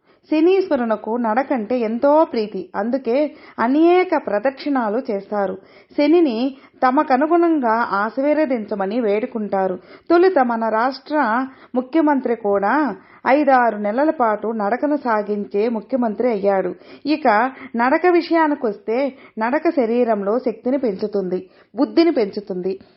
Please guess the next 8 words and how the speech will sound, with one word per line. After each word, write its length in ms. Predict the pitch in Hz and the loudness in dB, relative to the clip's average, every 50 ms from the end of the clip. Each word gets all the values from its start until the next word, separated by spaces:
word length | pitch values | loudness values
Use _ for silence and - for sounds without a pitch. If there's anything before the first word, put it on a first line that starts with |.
| _ - | _ -6
మనసుకి 520 | 214 220 247 269 262 233 208 - 226 262 277 | -4 -2 -2 -2 -2 -4 -4 -4 -2 -4 -2
ఉత్తేజాన్ని, 1040 | - 220 - - - 240 233 254 285 233 240 214 202 196 190 190 190 196 226 254 | -2 -4 -4 -4 -2 0 2 2 2 2 0 0 0 -2 -2 -2 -4 -4 -4 -4
ఉత్సాహాన్ని 840 | 254 226 208 214 - - 262 277 277 262 233 220 202 196 202 202 185 | -4 -4 -6 -6 -6 -4 -4 -2 -2 -2 -2 -2 -2 -2 -2 -4 -6
ఇచ్చి 460 | 185 185 - - 214 240 262 247 - - - - - _ - | -6 -8 -10 -8 -6 -4 -4 -4 -6 -10 -18 -20 -16 _ -2
సమస్త 400 | 285 294 302 294 302 - - 226 | 0 0 0 0 -4 -4 -8 -8
కార్యాల్లో 840 | 208 - 196 196 208 233 269 294 302 277 233 202 196 185 190 214 | -6 -6 -4 -2 -2 0 2 2 2 2 2 2 0 0 -2 -2
విజయాన్ని 600 | 233 214 196 175 196 240 269 269 262 254 240 214 | -2 -2 -4 -4 -2 -2 -2 0 0 -2 -2 -4
తెచ్చిపెడుతుంది. 960 | 202 - 190 190 - 262 240 233 196 190 196 196 196 190 185 190 190 185 - | -4 -6 -6 -6 -4 -4 -2 -2 -2 -2 -2 -4 -4 -4 -2 -4 -6 -6 -8